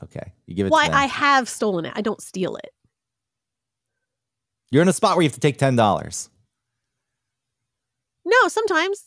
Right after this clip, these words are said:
Speaker 2: you're like, "Oh, man, let me use ten bucks out of their account for, like, some dumb thing that they want." Like, I kind of make them spend their own money, but they don't know they're spending their own money.
Speaker 1: <laughs>
Speaker 2: It's more like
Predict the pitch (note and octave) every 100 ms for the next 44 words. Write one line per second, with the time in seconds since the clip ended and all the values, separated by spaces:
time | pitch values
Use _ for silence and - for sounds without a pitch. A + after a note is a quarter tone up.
0 | - F4 E4 - _ - C#4 B3+ C4+ C4+
1 | _ _ _ _ _ _ _ _ _ _
2 | _ _ _ _ _ B3+ A3 G3+ - F3+
3 | D#3+ - E3+ E3+ D#3+ E3+ - - - E4+
4 | - F4 D#4 C4+ C4 C4 B3+ G#3+ G#3 G#3+
5 | E3 - _ _ - C#4+ D#4+ - G4 F4+
6 | C#4 C4 A#3+ A3 A3+ G#3+ G3 G3 G3 F#3+
7 | G3 G3 E3 F3+ G#3+ - C4 B3+ B3+ B3+
8 | B3+ C4 - - A#2 - C#3 - - -
9 | - _ - A#3 D4+ C4